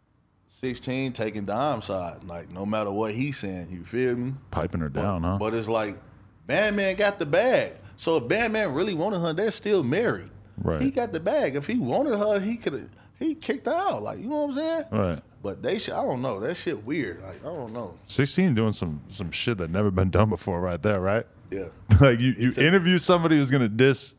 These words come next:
Speaker 2: Bandman Kevo, and then you start banging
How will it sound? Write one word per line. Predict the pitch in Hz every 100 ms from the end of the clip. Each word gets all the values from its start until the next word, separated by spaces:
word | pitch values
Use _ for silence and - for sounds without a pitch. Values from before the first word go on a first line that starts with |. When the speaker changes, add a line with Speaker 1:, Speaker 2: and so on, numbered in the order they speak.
| _
Speaker 2:
Bandman | 120 120 120 117 107
Kevo, | 131 113 113 98
and | 113
then | 120 120 107 - - - _
you | 101
start | 104 - 117 92 92 90
banging | 101 120 139 135 117 104